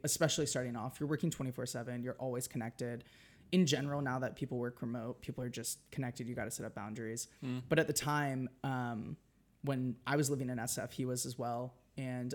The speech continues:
Speaker 1: I was actually at his book release and met him, and he gave me a book. And he was saying that, um, I was actually working the event.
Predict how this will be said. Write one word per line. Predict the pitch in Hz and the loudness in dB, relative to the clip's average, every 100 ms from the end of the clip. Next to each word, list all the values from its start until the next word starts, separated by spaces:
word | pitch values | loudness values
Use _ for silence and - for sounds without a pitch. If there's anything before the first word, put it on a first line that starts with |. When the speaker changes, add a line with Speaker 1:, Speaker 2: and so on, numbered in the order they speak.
| - | -2
Speaker 1:
I | 135 | 2
was | 151 151 | 4 2
actually | 135 156 | 0 -2
at | 131 | -2
his | 131 123 | -4 -6
book | 135 127 | -8 -4
release | 127 117 110 123 - - - - - - | -4 -2 -2 -4 -6 -8 -20 -20 -18 -4
and | 139 131 127 123 113 117 147 - | -2 0 -2 -2 -4 -6 -6 -2
met | 151 151 | 2 2
him, | 127 131 - _ | 0 -6 -10 _
and | 143 135 127 | -2 0 -2
he | 127 - | -2 -2
gave | 127 | 0
me | 127 | 0
a | 123 | 0
book. | 127 127 - - - - - _ _ - | 0 -2 -4 -18 -20 -20 -20 _ _ -2
And | 139 131 127 | 0 2 2
he | 151 | 4
was | 143 - | 4 4
saying | 139 135 131 | 2 0 -2
that, | 131 123 127 120 120 - - - - _ _ - - | -2 -2 -2 -2 -4 -6 -6 -6 -10 _ _ -12 -6
um, | 127 104 - - - 185 - _ - | -4 -4 -6 -8 -10 -10 -12 _ -6
I | 143 | -2
was | 123 | 0
actually | 131 117 | -2 -6
working | 117 131 - 117 | -4 -4 -4 -6
the | 117 | -6
event. | 120 110 | -6 -8